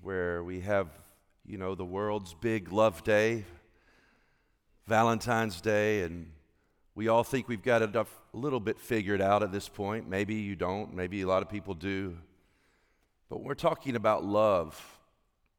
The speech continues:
there's a lot of things that when it comes to Jesus and His love for us that we really don't fully comprehend or understand. John eleven, we're in the book of John. John eleven,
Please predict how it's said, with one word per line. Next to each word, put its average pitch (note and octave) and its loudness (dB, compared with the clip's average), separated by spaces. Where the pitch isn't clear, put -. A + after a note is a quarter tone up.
there's G#2+ -4
a B2 4
lot A#2+ 10
of C3 2
things B2 0
that A2 2
when A2 -2
it A#2 -6
comes B2+ -4
to G#2 -12
Jesus A2 -4
and F#2+ -4
His G#2 -4
love G#2 2
for F#2 -6
us F#2 -2
that F2+ 0
we G2 -6
really G#2 -2
don't G2+ -2
fully G#2 -4
comprehend F2+ -4
or D#2 -2
understand. D#2 -8
John B2 8
eleven, A2+ 6
we're G2+ -6
in A2 -2
the G#2 -4
book A2 -2
of F#2+ -10
John. A2 4
John A#2+ 4
eleven, A2+ 4